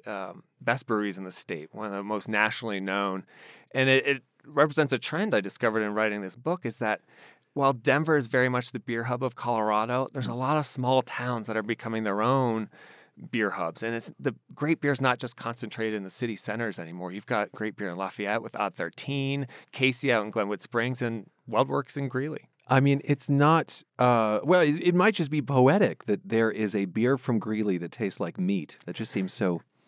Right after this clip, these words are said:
Speaker 2: apropos.
Speaker 1: It does seem.
Speaker 2: What is this Rocky Mountain Oyster Stout?
Speaker 1: This is a Colorado classic beer made by Wynkoop in downtown Denver, Governor Hickenlooper's former brewery. They make a beer,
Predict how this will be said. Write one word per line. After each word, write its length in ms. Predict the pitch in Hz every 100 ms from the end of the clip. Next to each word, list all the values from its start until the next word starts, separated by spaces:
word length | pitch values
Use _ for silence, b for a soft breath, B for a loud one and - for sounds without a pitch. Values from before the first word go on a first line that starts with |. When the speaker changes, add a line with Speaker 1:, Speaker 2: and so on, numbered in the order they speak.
| B B B B
Speaker 2:
apropos. 600 | 110 110 - - 107 82 -
Speaker 1:
It 200 | 127 117
does 220 | 120 113
seem. 320 | - 107 98 - _
Speaker 2:
What 280 | 147 220 202
is 260 | 151 131
this 220 | 107 104
Rocky 500 | 107 107 120 - 123
Mountain 440 | 95 95 98 85 90
Oyster 440 | 95 95 - 90 85
Stout? 640 | - - 95 76 - - _ _ _ _ _
Speaker 1:
This 220 | 165 175
is 100 | 147
a 60 | 104
Colorado 440 | - 110 104 92
classic 460 | 87 107 104 107 90
beer 160 | 92
made 240 | 85 95 90
by 120 | 90
Wynkoop 640 | 82 95 98 - 92 -
in 300 | 90 85 87 - -
downtown 400 | 92 92 90 85
Denver, 340 | 95 92 92
Governor 340 | 85 98 92
Hickenlooper's 640 | 87 107 98 95 95 92 87
former 480 | - 95 92 92 87
brewery. 640 | 101 95 98 95 95 95 - B B B B -
They 360 | 101 123 135
make 400 | 156 127 117 117
a 140 | - 123
beer, 600 | 120 113 101 90 87 101